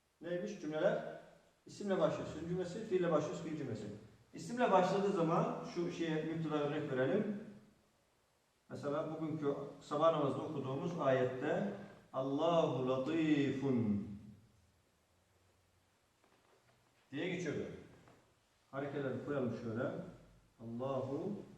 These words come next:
latifun ve ibadihi yarzuku men yeşâ." Eğer isim direkt başlayabiliyorsa başında,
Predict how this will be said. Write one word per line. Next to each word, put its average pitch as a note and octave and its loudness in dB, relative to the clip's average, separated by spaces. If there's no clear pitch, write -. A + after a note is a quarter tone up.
latifun B2 -2
ve A2+ -8
ibadihi D3 0
yarzuku C#3+ -2
men B2 -4
yeşâ." G#2 -6
Eğer G3+ 6
isim F#3+ -2
direkt G3+ 6
başlayabiliyorsa E3 4
başında, A#2 0